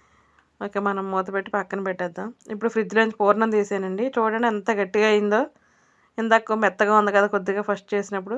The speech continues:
మనం అలా ఉండలు చేసుకుందాం. ఒక కుండ ఒకదానికి సరిపోద్ది అనమాట. అది నెయ్యి, ఇది పిండి నానబెట్టి పెట్టాను కదండి, ఆ పిండి అనమాట. ఇది కొంచెం తీసుకున్నా చాలా బాగా సాగుద్దండి.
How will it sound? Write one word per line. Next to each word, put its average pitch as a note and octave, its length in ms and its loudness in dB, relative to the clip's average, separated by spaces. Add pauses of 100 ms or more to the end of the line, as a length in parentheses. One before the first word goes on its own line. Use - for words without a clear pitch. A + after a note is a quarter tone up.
(100)
మనం G#3+ 200 -2
అలా F#3+ 220 0
ఉండలు F#3+ 320 -2
చేసుకుందాం. F#3+ 480 -6
ఒక A#3 180 0
కుండ G#3 300 -2
ఒకదానికి G#3 440 2
సరిపోద్ది F#3 400 -2
అనమాట. F3+ 300 -8 (640)
అది G#3+ 120 2
నెయ్యి, G3 420 -2 (640)
ఇది A3+ 180 -2
పిండి G#3 420 -4
నానబెట్టి G3 440 -2
పెట్టాను G3+ 360 -6
కదండి, G3+ 300 -2
ఆ A3 80 0
పిండి F#3 280 -6
అనమాట. F#3 320 -8 (1000)
ఇది B3+ 140 0
కొంచెం B3 400 4
తీసుకున్నా C#4+ 300 2 (220)
చాలా B3+ 360 6
బాగా C#4 260 6
సాగుద్దండి. B3 680 2